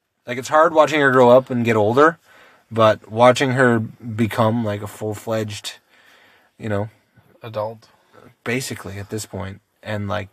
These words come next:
Speaker 1: watching her grow in the way that she, like, she's her own person, but you can see,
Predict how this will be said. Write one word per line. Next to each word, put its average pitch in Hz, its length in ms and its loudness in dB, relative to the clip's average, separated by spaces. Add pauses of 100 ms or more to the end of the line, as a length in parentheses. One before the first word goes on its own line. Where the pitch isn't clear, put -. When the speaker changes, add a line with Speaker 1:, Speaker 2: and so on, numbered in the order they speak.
Speaker 1:
watching 107 360 -4
her 113 120 -6
grow 110 360 -4
in 104 240 -8
the 104 60 -10
way 107 360 -8
that 104 160 -12
she, 101 380 -12 (1300)
like, 107 340 -6
she's 143 260 -6
her 147 140 6
own 139 180 4
person, 139 400 0
but 123 160 0
you 117 140 -6
can 117 180 -8
see, 120 580 -4